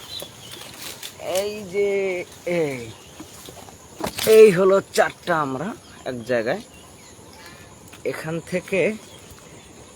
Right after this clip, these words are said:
আমরা পারতে হবে, এখান থেকে দুইটা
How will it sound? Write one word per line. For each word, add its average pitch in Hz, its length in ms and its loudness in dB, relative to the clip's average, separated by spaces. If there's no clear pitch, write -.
আমরা 135 420 -4
পারতে 139 300 -4
হবে, 135 300 -4
এখান 165 240 -8
থেকে 170 280 -6
দুইটা 156 360 -2